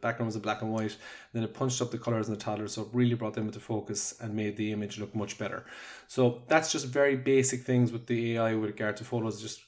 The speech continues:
uh, color correction photos and just making them better. But this is all happening in the background without you actually having to implement any of it. Like, Google will just do it and, you know, show it to you, and you can, like, save it if you want or not save it. But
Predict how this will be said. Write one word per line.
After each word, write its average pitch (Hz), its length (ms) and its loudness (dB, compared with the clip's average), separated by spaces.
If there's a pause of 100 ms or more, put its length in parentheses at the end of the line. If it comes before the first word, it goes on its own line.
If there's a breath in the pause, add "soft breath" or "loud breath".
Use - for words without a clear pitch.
(260)
uh, 104 200 -2
color 117 320 0
correction 113 400 -2
photos 107 480 -4
and 107 120 -6
just 107 160 -6
making 113 280 -2
them 107 120 -2
better. 127 360 4 (380 loud breath)
But 127 100 -6
this 131 160 0
is 135 80 -2
all 131 140 6
happening 127 340 2
in 113 80 2
the 117 60 -2
background 117 420 0
without 110 160 -2
you 117 160 0
actually 110 300 -4
having 104 160 -12
to 123 40 -10
implement 113 380 -4
any 107 160 -2
of 98 80 -6
it. 98 140 -12
Like, 101 120 -6
Google 113 280 -2
will 107 100 -2
just 104 180 -6
do 113 160 0
it 101 60 -4
and, 98 400 -10
you 117 100 -4
know, 104 120 -4
show 113 260 2
it 107 60 -6
to - 120 -4
you, 101 100 -2
and 101 80 -2
you 107 100 -2
can, 107 160 -6
like, 98 200 -6
save 117 320 0
it 110 40 -2
if 104 160 -6
you 113 40 -4
want 101 320 -8
or 107 120 -12
not 104 200 -6
save 101 220 -4
it. 95 160 -12
But 98 140 -8